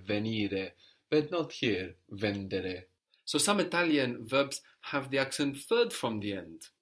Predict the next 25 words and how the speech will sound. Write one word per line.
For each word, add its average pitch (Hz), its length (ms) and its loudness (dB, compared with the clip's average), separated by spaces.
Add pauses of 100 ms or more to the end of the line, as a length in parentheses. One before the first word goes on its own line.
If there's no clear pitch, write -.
(200)
vendere, 104 560 0 (320)
but 185 140 2
only 135 240 2
a 110 60 0
few. 101 420 -4
Mostly 156 340 2
we 120 60 -4
have 120 180 -4
the 120 100 0
accent 120 460 -4 (380)
on 110 100 -4
the 107 80 -2
penultimate 131 640 -2
syllable, 107 420 -2 (200)
on 110 100 -6
the 110 100 -4
second 127 380 -2
from 98 240 -8
the 98 100 -6
end, 98 180 -6
no, 110 180 -2
in 117 100 -4
the 104 80 -6
to 104 260 -8
form. 92 460 -10